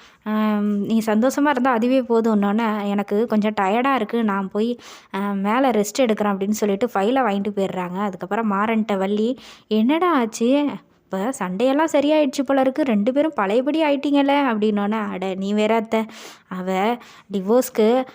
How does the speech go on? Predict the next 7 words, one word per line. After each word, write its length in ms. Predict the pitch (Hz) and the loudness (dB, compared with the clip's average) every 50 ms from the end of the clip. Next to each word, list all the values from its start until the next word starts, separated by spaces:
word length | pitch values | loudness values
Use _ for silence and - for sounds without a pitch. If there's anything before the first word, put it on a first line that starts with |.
| - _ - - | -18 _ -8 -2
சைன் 240 | 220 214 226 254 269 240 | 0 2 4 4 4 4
பண்ணணும் 500 | 240 226 220 220 220 226 226 220 190 180 | 4 4 4 4 4 4 4 2 0 0
அப்படிங்கிறதுனால 800 | - 208 214 233 226 214 208 202 196 196 190 190 196 196 196 190 | 0 0 0 2 2 2 2 0 -2 -2 -2 0 0 0 -2 -2
தான் 420 | 208 202 196 190 196 226 247 240 - - - _ - | -2 -2 -2 0 -2 -2 -4 -6 -8 -18 -20 _ -6
இந்த 220 | - 202 196 190 190 185 185 185 185 180 180 185 185 180 180 | -4 -2 0 0 0 -2 -2 -4 -4 -4 -6 -6 -8 -6 -6
இதுக்கே 500 | 190 214 196 247 233 - 277 277 247 208 | -4 -2 -2 -2 0 2 2 2 2 2
ஒத்துக்கிட்டா." 540 | 196 - - 277 247 254 208 226 220 214 | 0 -2 -2 0 0 0 0 0 0 0